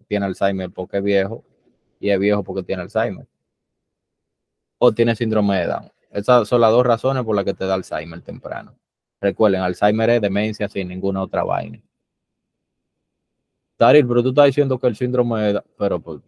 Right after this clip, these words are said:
ya ustedes saben la razón. No es porque el síndrome de Down es algo asociado a la demencia o la demencia asociada al síndrome de Down, sino que lo que está afectando el cromosoma veintiuno y ahí que se produce esa proteína amiloide. Bien,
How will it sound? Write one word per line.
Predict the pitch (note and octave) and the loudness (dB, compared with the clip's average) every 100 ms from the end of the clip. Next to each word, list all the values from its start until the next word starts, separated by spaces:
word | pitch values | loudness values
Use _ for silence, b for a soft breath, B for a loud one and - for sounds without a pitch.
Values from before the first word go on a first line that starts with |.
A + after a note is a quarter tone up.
| F#2+ | -8
ya | F#2 | -4
ustedes | F#2 G#2 - | -2 -2 0
saben | G2 F2 | 0 0
la | E2+ | -6
razón. | E2+ - C3 A#2+ - - | -6 -2 0 0 -4 -12
No | F2+ F#2 | -6 -2
es | G2 G2+ | 0 0
porque | G2 - F#2 E2 D#2 - - | -4 -2 0 0 -4 -6 -10
el | C2 F#2 | -8 -8
síndrome | - G2+ G2+ G2 F#2 | -4 -2 0 0 0
de | |
Down | F#2+ G2 F2+ | 2 2 2
es | F#2 | -2
algo | F#2+ F2 F2+ | -2 0 0
asociado | - - G2+ G2 F2+ F2 | -2 -6 2 4 4 2
a | E2+ | 0
la | E2 | -2
demencia | F2 G#2 G#2 F#2+ F2 | -2 -2 -2 -4 -6
o | E2 | -6
la | E2 | -6
demencia | E2 E2+ F#2+ F#2 F2+ | -6 -6 -8 -8 -10
asociada | F2 - F2+ F2 | -12 -6 -2 -2
al | |
síndrome | - F#2+ F2+ F#2 | -6 -16 -8 -4
de | |
Down, | F2+ G2 | 0 -2
sino | - F2 F#2 | -4 -12 -8
que | |
lo | F#2+ | -4
que | G2 | -6
está | - | -8
afectando | - F2 F#2 F#2+ | -12 -6 -4 -2
el | G2 | -2
cromosoma | G#2+ F#2+ - F2+ | -2 -4 -4 -6
veintiuno | F2+ F2+ A#2 E3+ C3 | -6 -6 -2 -2 -2
y | |
ahí | F2+ F2 | -2 -2
que | F2+ | -4
se | G2 | -6
produce | E2+ F2+ - E2+ _ _ _ b b - | -4 -8 -4 -6 _ _ _ b b -16
esa | - G#2 | -2 -2
proteína | F2+ F#2 F#2 F2 | 0 0 0 0
amiloide. | E2+ F2+ A2 F#2 - _ _ _ _ _ _ _ _ _ _ _ - | -4 0 2 2 -4 _ _ _ _ _ _ _ _ _ _ _ 0
Bien, | B2 A#2 | 6 6